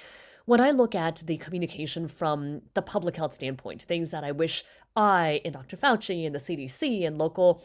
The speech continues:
health officials and others have done, I think there are three things that, um, we could have done better and still should do better going forward. The first is to communicate that change is to be expected.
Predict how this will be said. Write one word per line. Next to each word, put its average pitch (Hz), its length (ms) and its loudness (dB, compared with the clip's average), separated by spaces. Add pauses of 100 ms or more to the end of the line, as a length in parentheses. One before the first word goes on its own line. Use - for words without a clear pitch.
(140)
health 240 220 2
officials 190 340 -4
and 170 100 -8
others 165 220 -4
have 139 120 -6
done, 151 140 -6
I 143 60 -8
think 240 200 -6
there 269 100 -2
are 214 60 -2
three 240 260 -4
things 185 320 -2
that, 151 260 -4 (360)
um, 151 320 0 (120)
we 175 680 -2 (420)
could 180 640 2
have 175 260 -4
done 165 240 -2
better 139 260 -4
and 147 180 -6
still 151 220 -4
should 139 200 -10
do 147 100 -8
better 131 220 -6
going 117 260 -10
forward. 64 340 -14 (760)
The 175 100 -6
first 220 380 -4
is 233 100 -8
to 240 100 -8
communicate 156 720 -8
that 143 340 -6 (600)
change 208 580 0
is - 140 -8
to 185 80 -10
be 165 140 -4
expected. - 580 -12